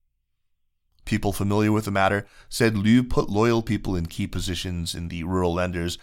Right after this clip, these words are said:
after he gained control and fired those who wouldn't cooperate. To avoid risks and supervision, he also paid heavily to hire a group of retired officials in the financial sector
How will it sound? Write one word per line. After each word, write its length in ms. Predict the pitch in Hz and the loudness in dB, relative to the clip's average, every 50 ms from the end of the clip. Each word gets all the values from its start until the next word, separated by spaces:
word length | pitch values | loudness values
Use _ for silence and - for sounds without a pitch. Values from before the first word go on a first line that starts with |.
| - - - - | -16 -20 -12 -4
after 300 | - - 101 95 - 107 | 0 2 2 2 0 -2
he 160 | 98 90 90 | -2 -2 -4
gained 300 | 82 - 92 92 95 95 | -4 -4 -4 -4 -4 -4
control 580 | - 95 92 - - 98 90 85 80 - - - _ _ _ _ - | -6 -8 -8 -4 -2 0 0 0 0 -2 -4 -10 _ _ _ _ -8
and 220 | - 92 90 85 | -6 -6 -6 0
fired 440 | - 101 104 98 101 90 85 85 82 | 2 2 4 4 4 2 0 -2 -4
those 340 | 90 87 82 82 85 - - | -4 -4 -4 -4 -4 -6 -6
who 80 | 92 | -6
wouldn't 260 | 87 85 80 80 76 - | -6 -6 -6 -8 -10 -10
cooperate. 720 | - - 90 90 92 - - - 71 67 - - - - _ _ _ _ _ _ _ _ _ _ _ _ _ _ _ - | -4 0 0 0 0 0 -4 -10 -12 -12 -14 -18 -20 -20 _ _ _ _ _ _ _ _ _ _ _ _ _ _ _ 0
To 120 | - 113 | 2 2
avoid 320 | 101 95 104 101 98 87 | 4 6 4 4 4 2
risks 540 | 85 92 104 110 - - - - - - - - | 2 0 0 0 -2 -4 -6 -6 -6 -6 -6 -6
and 320 | - 95 92 87 87 87 | -6 -6 -6 -6 -6 -8
supervision, 640 | - - 101 - - 87 98 110 113 - 104 101 110 - _ _ _ - - | -6 -6 -6 -4 -2 0 0 0 0 0 -4 -6 -6 -8 _ _ _ -20 -6
he 120 | - 127 | 0 2
also 340 | 117 117 131 - - 147 139 | 4 4 2 2 2 0 0
paid 400 | 131 - - 120 123 123 123 113 | 0 -2 -2 0 2 2 2 2
heavily 400 | 101 101 113 113 113 98 85 82 | 0 0 0 0 0 -2 -2 -2
to 140 | 80 85 - | -4 -6 -4
hire 280 | - 92 95 98 98 | 0 0 0 0 0
a 100 | 64 87 | -2 -4
group 300 | 87 82 101 107 110 - | -6 -4 -4 -4 -4 -4
of 100 | 104 92 | -6 -8
retired 440 | - 80 73 - - 107 117 123 120 | -6 -6 -6 -4 -2 0 0 0 0
officials 580 | 101 - - 135 127 - - - 73 71 - - | -2 -2 -4 -4 -4 -4 -6 -6 -6 -6 -6 -8
in 140 | - 92 92 | -8 -6 -6
the 100 | 85 82 | -6 -6
financial 480 | - - 87 92 98 104 - - - | -6 -4 -2 0 0 -2 -2 -4 -8
sector 480 | - - - 78 - - - 87 78 | -6 -6 -6 -6 -6 -6 -6 -6 -8